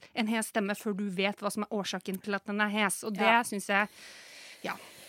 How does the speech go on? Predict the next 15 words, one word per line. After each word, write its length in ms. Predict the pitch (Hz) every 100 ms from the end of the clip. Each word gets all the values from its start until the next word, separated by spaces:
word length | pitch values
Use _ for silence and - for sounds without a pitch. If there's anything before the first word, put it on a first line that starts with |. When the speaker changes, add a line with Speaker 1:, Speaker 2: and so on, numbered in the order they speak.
| -
Speaker 1:
det 80 | 214
Speaker 2:
Jeg 20 |
Speaker 1:
er 120 | 233
Speaker 2:
synes 100 | 339
Speaker 1:
viktig 80 | 330
Speaker 2:
det, 100 | 294
Speaker 1:
her. 160 | 302 302
Speaker 2:
altså. 320 | 247 233 233 - -
Og 80 |
jeg 140 | 285 302
synes 220 | 320 302
at 100 | 302 -
alle 300 | 285 330 339
sangpedagoger 1120 | - 330 226 190 214 214 214 202 240 302 330 - 247 208
bør, 440 | 240 247 277 294